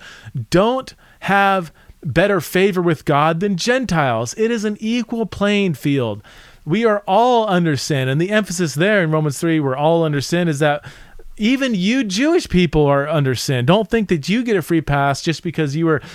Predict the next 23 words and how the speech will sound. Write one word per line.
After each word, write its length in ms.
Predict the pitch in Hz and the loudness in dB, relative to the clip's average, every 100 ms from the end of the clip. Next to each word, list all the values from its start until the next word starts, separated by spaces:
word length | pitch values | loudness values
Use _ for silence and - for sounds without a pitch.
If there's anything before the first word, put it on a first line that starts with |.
| 143 | -12
born 460 | 131 143 175 180 170 | -2 0 2 2 2
in 180 | 180 160 | 2 2
the 100 | 147 | 2
line 320 | 147 151 151 | 0 0 0
of 100 | 151 | 0
Abraham. 640 | 180 202 165 139 113 85 87 _ _ _ _ _ _ _ - | 0 2 2 0 -2 -6 -12 _ _ _ _ _ _ _ -8
We 180 | 139 170 | -2 0
are 140 | 160 - | 0 0
all, 500 | 165 180 185 151 120 - - - _ - | 2 2 4 2 -2 -8 -20 -20 _ -2
all 520 | 170 202 185 131 113 | 2 2 2 0 -4
equally 680 | - 190 208 170 147 131 123 - | -2 -2 0 -2 0 0 -4 -2
under 340 | 165 165 147 | -2 0 -2
condemnation, 720 | - 147 143 135 156 135 120 - | -2 -2 -2 -2 -2 -2 -6 -2
all 280 | 175 214 233 | 2 2 2
without 300 | 208 190 170 | 0 0 0
distinction. 560 | 151 - 151 135 117 | -6 -4 -4 -4 -6
So 180 | - 175 | -2 -2
given 500 | 139 185 233 254 226 | 0 -2 -2 0 0
that 220 | 190 156 - | 0 -2 -2
emphasis, 640 | 175 175 120 120 120 - | -2 -2 -4 -4 -4 -2
and 80 | 165 | -2
if 140 | 147 | -2
you, 160 | 220 | -4